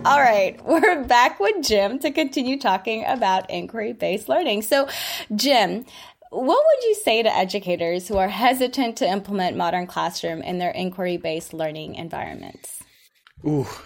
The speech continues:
Speaker 2: uh, we talked a little bit about this before the break, but I would say take it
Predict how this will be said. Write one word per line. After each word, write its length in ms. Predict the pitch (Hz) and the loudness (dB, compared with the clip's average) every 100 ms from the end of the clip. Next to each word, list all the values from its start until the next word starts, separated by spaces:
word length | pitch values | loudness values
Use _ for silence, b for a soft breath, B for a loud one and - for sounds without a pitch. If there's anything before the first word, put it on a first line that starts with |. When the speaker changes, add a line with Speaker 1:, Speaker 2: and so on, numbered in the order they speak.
| B _ | B _
Speaker 2:
uh, 300 | - 127 123 120 | 0 2 2 2
we 140 | 160 | 0
talked 340 | - 403 415 | -2 -4 -2
a 60 | - | -2
little 240 | 143 147 | 0 0
bit 160 | 139 127 | 2 2
about 320 | 113 101 101 | 2 2 0
this 160 | 107 101 | -4 -6
before 480 | - - - 202 196 | -10 -12 0 2 4
the 80 | |
break, 480 | 139 113 104 95 - | 2 2 2 0 -4
but 280 | 110 101 92 | 0 0 0
I 120 | 110 127 | -2 -2
would 220 | 147 143 | -2 -4
say 340 | - 175 170 165 - | -4 0 0 -2 -8
take 500 | - - 143 165 - - | -14 -6 -6 -6 -16 -10
it 260 | 113 113 | -8 -8